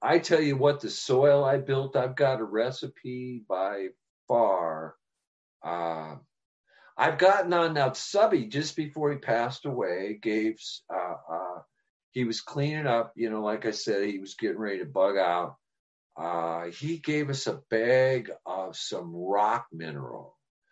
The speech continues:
out of Colorado. Uh, I think he got, I'd have to look where it was from. Oh, shit.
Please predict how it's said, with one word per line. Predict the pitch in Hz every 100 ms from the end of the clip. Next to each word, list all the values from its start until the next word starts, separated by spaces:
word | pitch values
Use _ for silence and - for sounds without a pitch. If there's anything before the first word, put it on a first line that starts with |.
| _ -
out | 87 85
of |
Colorado. | - - 92 104 123 127 80 73 69 67 71 85 117 127 _ _ _ _
Uh, | - 80 78
I | - 104 104 -
think | 170 214
he | 196 147
got, | - 107 131 107 - -
I'd | 87 90
have | 120 120 -
to | 123
look | 113 107 101 -
where | 95 95 90
it | -
was | - - -
from. | 98 98 101 104 - _ _ _ _ _ _ _ _ _ _ -
Oh, | 139 135 131 123 117 104 90
shit. | - - - 110 95